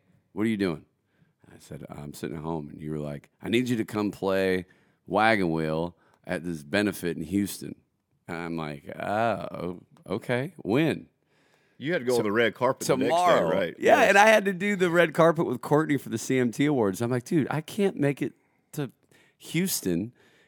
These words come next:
Speaker 1: and then get back to Nashville in time to walk my wife down the red carpet, and my wife will kill me. I can't do it."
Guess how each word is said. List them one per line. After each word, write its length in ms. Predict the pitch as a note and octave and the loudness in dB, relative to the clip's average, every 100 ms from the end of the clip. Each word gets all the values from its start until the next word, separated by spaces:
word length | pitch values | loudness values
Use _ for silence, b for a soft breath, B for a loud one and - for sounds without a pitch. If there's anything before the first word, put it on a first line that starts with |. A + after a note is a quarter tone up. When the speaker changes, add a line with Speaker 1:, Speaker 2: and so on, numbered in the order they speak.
| b | b
Speaker 1:
and 120 | A#2 | -2
then 160 | C3 A2 | -2 -2
get 320 | A#2 - - | -4 -6 0
back 640 | A2 B2+ A#2+ - - - _ _ _ | 4 6 4 2 -18 -20 _ _ _
to 100 | G2+ | -2
Nashville 440 | G#2 A#2+ A#2+ G2 | 0 -2 -2 -4
in 60 | F2 | -2
time 180 | F2+ E2+ | -2 -2
to 60 | D#2 | 0
walk 200 | D#2+ F2 | -2 -2
my 80 | |
wife 280 | D#2+ E2 E2 | -2 -2 -4
down 180 | E2+ D#2+ | -8 -8
the 80 | D2 | -8
red 220 | D#2 D#2 | -8 -6
carpet, 420 | F2+ F#2 D2+ C#2 | -6 -6 -8 -12
and 320 | D#2 C#2 - | -10 -10 -12
my 80 | - | -8
wife 240 | D#2+ F2+ D2 | -4 -4 -8
will 80 | |
kill 220 | - F#2+ E2 | -8 -6 -4
me. 120 | C#2+ | -6
I 60 | C#2+ | -10
can't 240 | D#2 - | -12 -8
do 140 | D#2 | -8
it." 100 | C#2 | -10